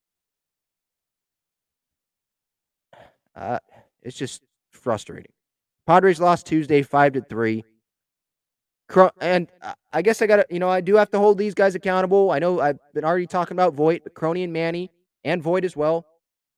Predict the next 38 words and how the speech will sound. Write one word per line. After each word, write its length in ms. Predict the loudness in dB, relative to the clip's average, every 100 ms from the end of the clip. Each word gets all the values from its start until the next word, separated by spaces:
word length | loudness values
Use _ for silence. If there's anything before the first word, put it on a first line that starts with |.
| _ -8
they 80 |
combined 440 | -6 -4 -2 -2 -2
to 60 |
go 200 | -2 -2
oh 160 | 0 -2
for 160 | -2 -8
twelve 320 | -2 0 0
on 140 | -4
Tuesday 380 | -4 -8 -6 -6
night, 280 | -4 -6 -8 _ _ -12
three 160 | -8
strikeouts, 680 | -8 -4 -4 -2 -2 -4 -6 -8
left 220 | -6 -6
eleven 300 | -4 -2 -2
on 160 | -4 -2
base. 420 | -4 -6 -14 _ _ _ _ _ _ _ _ _ _ _ _ _ _
I 100 | -4
was 200 | -2 -2
encouraged 440 | -4 -4 -2 -2 -4
that 120 | -6
Nomar 320 | -4 -4 -4
Mazara 480 | -4 -2 0 0 -4 _ _ _ _ _ _ _ _ _ -2
got 240 | 2 2
his 120 | 0
first 260 | -6 -6 -6
start, 340 | -4 -2 -2 _ -8
uh, 440 | -4 -2 -4 -6 -10 _ _ _ _ _
versus 300 | -6 -6 -6
left-handed 500 | -2 -2 -2 -8 -8
pitching. 380 | -4 -4 -4 -10 _ _ _ _ _
So 260 | _ -4 -2
that's 180 | -2 -6
great. 280 | -6 -6 -6
Finally, 300 | -8 -8 -8
Bo 220 | -6 -6 -4
Mel 220 | -4 -6
is 120 | -6
listening 480 | -8 -8 -10 -12